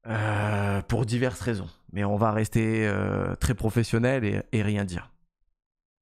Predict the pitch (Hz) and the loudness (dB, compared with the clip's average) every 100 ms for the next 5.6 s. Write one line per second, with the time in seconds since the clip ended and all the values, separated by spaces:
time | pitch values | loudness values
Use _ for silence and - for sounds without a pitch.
0 | _ _ - - 127 185 180 180 - 147 | _ _ -12 -8 -2 0 0 -2 -2 -2
1 | 123 104 117 - - - _ _ _ _ | -2 -4 -6 -8 -20 -20 _ _ _ _
2 | _ 101 101 92 85 - 101 113 117 104 | _ -4 -2 -2 -6 -4 0 0 0 -2
3 | 107 139 135 113 113 - 131 120 107 139 | 0 0 0 -2 -2 -2 -4 -4 -4 -4
4 | 131 120 104 - 117 135 120 110 120 104 | -4 -6 -8 -6 -6 -6 -6 -6 -6 -4
5 | 123 113 107 131 180 | -4 -6 -2 -2 -2